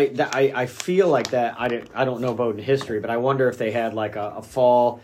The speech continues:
Because when I first started college, we were just getting away.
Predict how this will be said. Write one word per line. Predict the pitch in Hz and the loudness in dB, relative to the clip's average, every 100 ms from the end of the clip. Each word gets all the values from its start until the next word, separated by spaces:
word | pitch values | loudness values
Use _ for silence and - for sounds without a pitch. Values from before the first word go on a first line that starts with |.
| - - - | -20 -20 -10
Because | 131 160 131 | -2 0 2
when | 147 | 2
I | 180 | 2
first | 180 139 | 2 0
started | 139 127 113 | 2 2 2
college, | 131 117 110 | 2 2 2
we | 113 | -2
were | 117 113 | -4 0
just | 139 139 | 0 2
getting | 147 131 113 | 0 0 0
away. | 107 113 113 113 107 104 | 0 2 2 4 2 0